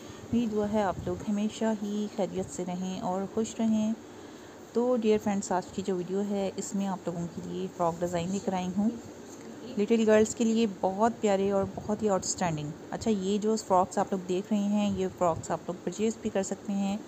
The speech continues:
Mostly जो फ्रॉक डिज़ाइन हैं डोल्ची एंड गबाना ब्रांड के हैं। डोल्ची एंड गबाना का आपने नाम सुना होगा। तो फ्रेंड्स, आज की वीडियो में बहुत ही आउटस्टैंडिंग और क्लासी डिज़ाइन आप लोगों के लिए लेकर आई हूँ,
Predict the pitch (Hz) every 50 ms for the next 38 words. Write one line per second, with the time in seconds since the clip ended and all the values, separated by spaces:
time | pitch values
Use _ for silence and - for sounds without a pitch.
0 | - - - - - - - - 202 202 214 220 220 - - 262 233 247 233 233
1 | 214 185 180 190 - 196 185 190 190 185 190 202 208 214 208 202 202 202 196 180
2 | 175 180 180 175 180 - - - - 214 208 214 208 - - 185 170 170 170 175
3 | 170 175 170 160 165 170 180 170 175 165 160 165 196 202 196 - 208 214 208 208
4 | 202 196 196 196 175 170 170 - 180 170 175 180 170 170 160 151 160 165 - 185
5 | 185 - 170 170 170 165 160 170 165 - 190 190 202 208 208 196 185 196 202 226
6 | - - - - - - - - - - - - - 185 - - 208 196 190 190
7 | 190 - - - - - - 175 165 165 - - 208 185 185 180 185 185 180 185
8 | 185 185 185 185 180 180 180 180 180 180 175 - - - 151 156 170 185 196 196
9 | 196 196 196 - 170 165 165 - - - - 170 165 170 175 180 185 180 165 170
10 | 170 170 - - 160 151 156 - 226 208 208 196 196 190 180 185 185 185 180 -
11 | 180 175 185 175 175 180 185 180 180 175 170 165 - 190 196 185 180 180 185 190
12 | 214